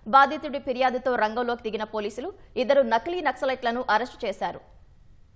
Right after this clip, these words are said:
సులువుగా డబ్బు సంపాదించే ఆశతో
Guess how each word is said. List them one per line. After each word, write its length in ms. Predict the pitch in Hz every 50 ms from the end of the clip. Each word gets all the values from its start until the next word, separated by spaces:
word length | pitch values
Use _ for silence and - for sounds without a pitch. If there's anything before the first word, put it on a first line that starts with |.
| - - - - - - - - - - - - - - - - - - - - - - -
సులువుగా 520 | - - - 311 311 339 320 330 269 320 302
డబ్బు 260 | 240 254 247 220 269
సంపాదించే 680 | - - 247 247 - 240 233 214 233 226 - 233 214 - -
ఆశతో 440 | 202 208 - - - - 262 349